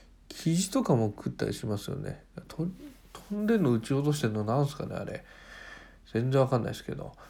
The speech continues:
うん。まあ、とにかく、だから、あの、食べる鳥って言えば、もう代表は鶏ですよね。で、もうとにかく、あの、鳥ってほんと、焼き鳥が最高ですよね。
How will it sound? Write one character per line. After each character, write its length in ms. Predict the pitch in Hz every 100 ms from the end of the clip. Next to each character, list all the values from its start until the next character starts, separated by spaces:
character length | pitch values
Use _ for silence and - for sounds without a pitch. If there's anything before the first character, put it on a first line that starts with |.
| -
う 60 | -
ん。 420 | 107 104 104 127 - - - - - - - - - - -
ま 140 | 151
あ、 20 |
と 160 | 147 240
に 140 | 311
か 140 | 151 131
く、 260 | 151 147
だ 120 | 147
か 100 | 156
ら、 220 | 143 123 123
あ 120 | 135 131
の、 120 | 127
食 160 | 151 170
べ 120 | 269
る 140 | 233
鳥 240 | 147 127 131
っ 20 |
て 220 | 147 143
言 120 | 143
え 20 | 139
ば、 340 | 127 143 123
も 180 | 123 117
う 20 |
代 180 | 117 131
表 160 | 143 147
は 200 | 139 131
鶏 560 | 123 120 131 151 143
で 120 | 147
す 120 | 180 -
よ 120 | -
ね。 240 | - - - - - - - - -
で、 80 |
も 220 | 208 202 180
う 40 |
と 120 | 175
に 120 | 175
か 160 | 160 123
く、 220 | - 117
あ 60 | 113
の、 480 | 113 113 113 110 110
鳥 280 | 120 113 117
っ 20 |
て 260 | - - 107
ほ 180 | 117 113
ん 60 |
と、 360 | 113 - - -
焼 260 | 123 117 -
き 40 |
鳥 240 | - 147 139
が 140 | 139
最 300 | 127 123 120
高 240 | - 117
で 80 | 113
す 120 | 113
よ 100 | -
ね。 120 | 139